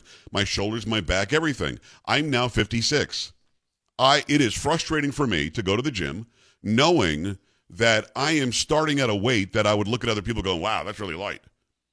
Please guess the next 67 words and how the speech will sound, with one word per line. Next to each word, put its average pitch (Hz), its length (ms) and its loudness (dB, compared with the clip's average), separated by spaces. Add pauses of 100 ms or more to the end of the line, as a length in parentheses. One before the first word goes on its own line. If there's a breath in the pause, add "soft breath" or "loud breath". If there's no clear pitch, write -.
(280)
And 101 100 -4
now 120 140 4
I'm 139 100 2
doing 180 260 4
that 98 180 0
weight, 71 400 -2
and 110 120 0
I'm 107 140 -2
doing 143 260 2
it. 147 100 -2
I'm 123 120 -4
gonna 110 420 0
keep 120 160 -2
myself 123 380 -2
in 127 100 -6
shape 110 260 -2
for - 60 -6
the 95 80 -4
rest 107 160 -4
of 107 60 -8
my 104 80 -4
life 101 220 0
if 82 100 -8
I 78 80 -2
can. 87 400 -2 (420 soft breath)
But 127 120 2
it's 123 140 0
hard 160 240 2
to 160 60 -8
come 143 220 -2
to 123 60 -2
terms 143 280 -2
with 123 100 -6
the 101 60 -8
fact 107 240 -2
that 110 80 -2
I'm 98 140 -2
never, 143 340 0
ever, 131 300 2
ever, 110 200 2
never 123 260 0
gonna 98 120 -6
be 101 120 -2
as 98 80 -6
strong 117 280 -4
as 101 80 -6
I 98 100 0
was 73 400 -4 (320 soft breath)
when 117 140 -4
I 117 60 0
was 110 120 0
in 107 60 -2
my 110 120 -2
early 90 260 -2
thirties. 98 480 0
I'm 107 180 2
never 139 180 0
gonna 147 200 -2
set 120 220 -4
those 110 140 -2
personal 113 440 0
records 117 380 -2
again. 87 180 -2
It's 104 100 -6
not 92 160 -4
gonna 107 140 -4
happen. 120 380 -6